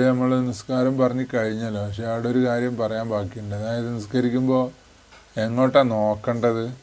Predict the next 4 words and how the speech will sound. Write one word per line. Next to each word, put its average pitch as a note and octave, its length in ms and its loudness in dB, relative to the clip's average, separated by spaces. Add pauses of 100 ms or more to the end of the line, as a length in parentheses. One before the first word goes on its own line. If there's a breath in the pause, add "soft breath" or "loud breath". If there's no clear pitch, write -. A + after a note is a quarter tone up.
(2250)
ഷാഫി A2+ 440 4
മദ്ഹബ് A#2+ 380 4
അനുസരിച്ച് B2+ 440 2 (100)
സുജൂദിൻ്റെ C#3 560 2